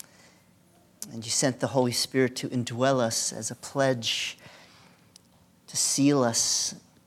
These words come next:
until we could receive our inheritance that is imperishable and undefiled and won't fade away. It's reserved in heaven for us, and you're keeping us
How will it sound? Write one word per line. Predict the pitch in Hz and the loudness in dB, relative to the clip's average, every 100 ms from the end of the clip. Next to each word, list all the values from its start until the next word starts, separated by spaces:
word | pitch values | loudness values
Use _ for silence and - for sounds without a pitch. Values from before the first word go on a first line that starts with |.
| _ _ _ - | _ _ _ -16
until | 117 - 127 | -10 -6 -4
we | 120 | -2
could | 117 - 113 | -4 -8 -6
receive | 113 - 127 120 | -4 -2 -2 -2
our | - 123 123 | -4 -4 -2
inheritance | 123 117 - 127 123 - 120 - | -6 -8 -2 0 0 -4 -8 -10
that | - 117 | -10 -10
is | 110 - - - _ _ _ - | -6 -6 -6 -10 _ _ _ -10
imperishable | 120 - - 135 123 - 113 107 107 | -8 -6 0 0 2 -2 -4 -6 -8
and | 110 110 107 - _ _ _ _ _ _ _ | -8 -10 -10 -16 _ _ _ _ _ _ _
undefiled | 127 123 117 - 127 127 123 117 110 | -6 -6 -6 -2 2 2 2 -2 -4
and | 107 | -6
won't | 113 123 - | -4 -4 -8
fade | - 127 113 | -4 -4 -2
away. | 110 117 120 117 110 - - _ _ _ _ | -4 -4 -4 -6 -10 -20 -20 _ _ _ _
It's | - 127 | -10 -6
reserved | 120 127 131 117 | -2 0 0 -2
in | 117 | -6
heaven | - 139 120 117 110 - - - - _ _ | -6 -4 -2 -4 -6 -12 -20 -20 -20 _ _
for | - - 131 123 | -16 -2 0 2
us, | 110 - - - | 0 -4 -2 -2
and | 117 | -4
you're | 117 117 | -4 -4
keeping | 113 - 135 131 113 | -4 -6 -6 -6 -4
us | 123 120 - - - | -2 0 0 0 -4